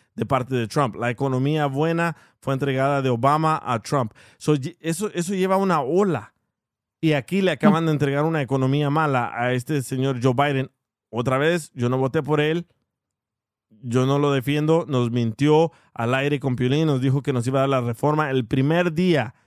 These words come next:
day one, nos dijo, "No lo defiendo, pero creo yo que eso ya se venía a venir." Ese, esa era una ola. ¿Y quién está causando eso? ¿Las corporaciones?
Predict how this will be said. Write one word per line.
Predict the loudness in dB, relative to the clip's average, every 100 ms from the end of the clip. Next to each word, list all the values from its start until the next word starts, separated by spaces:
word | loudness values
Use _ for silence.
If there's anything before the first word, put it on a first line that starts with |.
| _ _
day | -8 0 2 2
one, | 2 2 2 -2 -10 _ _ -4
nos | -2 0
dijo, | -4 -6 -12 _ _ _ 0
"No | 4 4
lo | 4
defiendo, | 2 0 0 2 0 -2 _ _ _ _ _ _ _ _ _ _ _ _ _ _
pero | 0 0 0
creo | 2 4 4
yo | 2
que | 0 -4
eso | -2 -2
ya | -2
se | -2
venía | 0 0 2 0
a |
venir." | 0 0 -2
Ese, | -2 -2 -2
esa | -4 -2 0
era | 0
una | 0 0 4
ola. | 4 2 -2
¿Y | -6
quién | -4 -2 -2
está | -2 -4
causando | -2 -2 -2 0 0
eso? | 0 -4 -6 _ _
¿Las | -10 -2
corporaciones? | -2 0 -2 -2 -2 -2 -4 -10